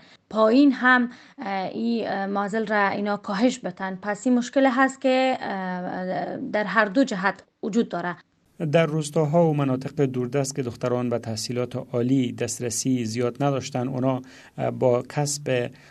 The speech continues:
Speaker 2: اه، آموزش‌های ابتدایی در بخش ارائهٔ خدمات صحی به کودکان، اه، خدمات سیر ارائه می‌کردن.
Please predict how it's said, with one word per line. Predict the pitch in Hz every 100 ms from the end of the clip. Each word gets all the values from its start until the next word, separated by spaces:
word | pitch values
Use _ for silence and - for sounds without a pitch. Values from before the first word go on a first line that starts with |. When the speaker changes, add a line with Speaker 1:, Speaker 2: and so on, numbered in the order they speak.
| _
Speaker 2:
اه، | 135 123 120 139 143 -
آموزش‌های | - 131 127 123 - 139 131 127
ابتدایی | - 123 135
در | 127 120
بخش | 113 123 - 127
ارائهٔ | - 120 123
خدمات | - 120 117 123 123
صحی | - 113 151 143
به | 123 120
کودکان، | 120 120 117 135 127 113 - - - 135
اه، | 120 117
خدمات | - - 127 127 131
سیر | - 160 151
ارائه | 127 123
می‌کردن. | 120 117 113 110 113